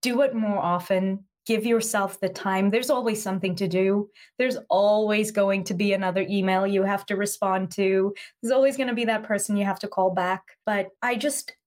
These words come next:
I want people to know that my personal success and my personal health expanded when I started giving myself a little bit more respect.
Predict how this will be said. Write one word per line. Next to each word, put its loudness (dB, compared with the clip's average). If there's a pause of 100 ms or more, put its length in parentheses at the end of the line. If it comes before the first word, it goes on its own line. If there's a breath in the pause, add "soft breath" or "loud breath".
(160)
I 0
want 4
people 0
to 0
know 4
that 0
my 2 (360)
personal 0
success -4
and -2
my 0
personal -2
health -2
expanded -2 (360)
when 0
I 0
started -2
giving -2
myself -2
a 0
little 2
bit 0
more 2
respect. -2